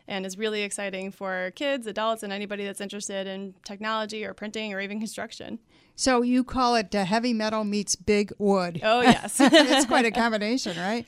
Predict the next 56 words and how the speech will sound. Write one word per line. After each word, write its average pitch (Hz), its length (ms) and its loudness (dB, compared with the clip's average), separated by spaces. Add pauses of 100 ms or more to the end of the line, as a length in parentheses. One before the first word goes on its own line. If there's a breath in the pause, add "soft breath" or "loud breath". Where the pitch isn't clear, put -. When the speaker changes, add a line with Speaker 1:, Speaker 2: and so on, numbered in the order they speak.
(120)
Speaker 1:
Yes. 208 300 -4
Speaker 2:
And 254 120 6
you're 311 160 4
bringing 381 380 -2
in 269 140 0
artists 233 360 -4
from 214 140 -6
all 226 220 -4
over 262 160 -6
the 233 100 -6
place 151 320 -8
for - 140 -12
this 170 200 -6
event, 165 360 -6
right? 262 340 -8 (220 loud breath)
Speaker 1:
We 269 120 2
are. 277 320 2
We're 240 160 0
bringing 302 280 0
in 277 100 -2
artists 254 320 -2
to 240 80 -6
carve 226 280 -2
the 294 60 -6
wood 240 160 -4
blocks 226 300 -4
for 214 420 -4
the 220 380 -6
steamroller 214 460 -6
printing, 202 400 -8
but 208 100 -12
then 208 140 -6
also 220 360 -4
we 208 120 -6
have 208 100 -6
about 202 300 -6
thirty 220 260 -4
artists 208 440 -4
who 214 200 -8
come 214 240 -8
in 208 260 -4
and 202 320 -6
set 214 160 -6
up 214 220 -6
a 202 280 -4
mini 240 280 -4
shop 196 360 -4
in 202 180 -6
our 202 240 -4
gallery 202 400 -6
space 190 420 -8
and 202 140 -8
sell 190 260 -4
their 196 200 -6
handmade 190 420 -8
wares. - 400 -10